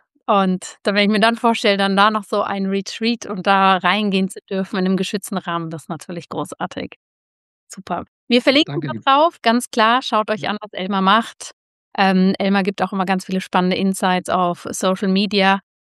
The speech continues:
Speaker 1: Und, ähm, Elmar, ich kann dir nur ein großes Danke aussprechen. Ich glaube,
Speaker 2: Dito.
Speaker 1: es darf nicht sein, dass wir uns erst in zwei Jahren wieder hören,
Speaker 2: Nee.
Speaker 1: sondern etwas öfter. Und jetzt möchte ich dir wirklich erstmal danken, dass du hier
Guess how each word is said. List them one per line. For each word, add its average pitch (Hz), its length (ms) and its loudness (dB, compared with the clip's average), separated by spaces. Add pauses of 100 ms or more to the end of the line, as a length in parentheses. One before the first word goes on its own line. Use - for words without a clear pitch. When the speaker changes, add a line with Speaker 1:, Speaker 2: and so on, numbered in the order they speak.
(160)
Speaker 1:
Und, 180 640 -2
ähm, 185 300 -4
Elmar, 262 340 2
ich 220 100 -6
kann 240 160 -2
dir 254 100 2
nur 254 140 -2
ein 262 100 -2
großes - 540 -8
Danke 247 360 2
aussprechen. 233 800 0
Ich - 160 -10
glaube, 220 220 4
Speaker 2:
Dito. 135 420 0 (220)
Speaker 1:
es - 60 -16
darf 247 200 2
nicht 269 280 0
sein, 254 260 2
dass 254 180 -4
wir 254 60 -6
uns 233 100 -8
erst 233 180 -2
in 226 80 -4
zwei 214 240 0
Jahren 220 280 2
wieder 202 260 -2
hören, 208 280 0
Speaker 2:
Nee. 269 60 -2 (120)
Speaker 1:
sondern 208 300 -6 (100)
etwas 220 400 -2
öfter. 226 400 2
Und 190 120 2
jetzt 196 140 -4
möchte 202 220 -4
ich 190 60 -6
dir 190 180 0
wirklich 196 240 -2
erstmal 190 260 0
danken, 175 280 -2
dass 180 120 0
du 196 120 -6
hier 180 220 2